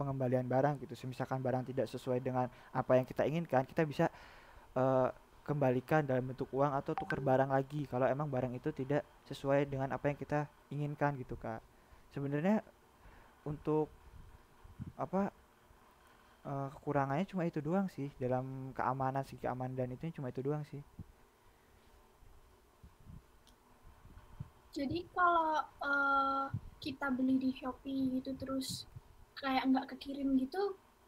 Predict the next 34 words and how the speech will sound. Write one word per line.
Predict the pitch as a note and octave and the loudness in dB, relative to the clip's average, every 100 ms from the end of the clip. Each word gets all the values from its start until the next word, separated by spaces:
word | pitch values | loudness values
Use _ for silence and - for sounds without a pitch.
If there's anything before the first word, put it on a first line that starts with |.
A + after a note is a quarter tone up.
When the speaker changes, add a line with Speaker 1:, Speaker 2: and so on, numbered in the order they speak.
| _ | _
Speaker 2:
bisa | C4 C4 - C#4 C4 C4 B3+ B3+ B3+ - - - | 0 0 0 4 4 6 4 2 0 -4 -14 -2
ada | C#4+ C4 | 0 2
pertanggungjawabannya | C4+ C4 C4+ C4 C4+ C4 B3 B3+ C4 C4 | 0 2 6 6 6 2 -2 2 2 2
gitu | C#4+ | -2
ya, | C4 | -8
Kak, | B3 | -8
ya? | - - - | -12 -14 -10
Speaker 1:
Iya, | - D#3+ C#3+ B2+ | 2 6 8 6
ada, | C3 A#2 A2 | 6 2 2
bisa | A#2+ B2 B2 | -4 -6 -6
pertanggungjawabannya. | - B2+ B2 B2+ B2 A#2 A#2+ B2+ D#3 F3+ G3 - - - | -4 -4 -4 -4 -4 -2 -4 0 4 4 2 -2 -14 -4
Terus | D3+ D#3+ | -2 0
kan | G3 G3+ | 2 2
itu | - D#3+ | 0 -6
kan | E3+ G#3 | -2 -2
nggak | E3 C3 A#2+ | 2 2 4
langsung | C#3+ D3 D3+ | 2 -2 -6
ke | D3 C#3+ C#3 - | 0 2 2 2
dua | C#3+ C3 | 0 0
belah | C3+ C3+ | 4 2
pihak, | F#3 E3 C3 - | 4 2 0 -4
kita | - - | -6 -2
ada | D#3 C#3+ | 2 2
pelantara. | - C3+ C3+ D3 C3+ B2 | 2 -2 2 2 2 -2
Jadi | C3 C3 | -4 -4
tuh | - | -6
Shopee | E3+ D3+ - | -4 -2 0
atau | C3+ C#3 | -2 -2
Tokped | C3 - C3+ F3+ | -6 -4 -6 -6
itu | |
sebagai | - B2+ C3 | -4 -2 -2
pelantara | B2+ B2+ B2+ D3+ D3+ | -2 -2 0 0 -2
di | |
situ. | C3 C3+ - | -4 -12 -10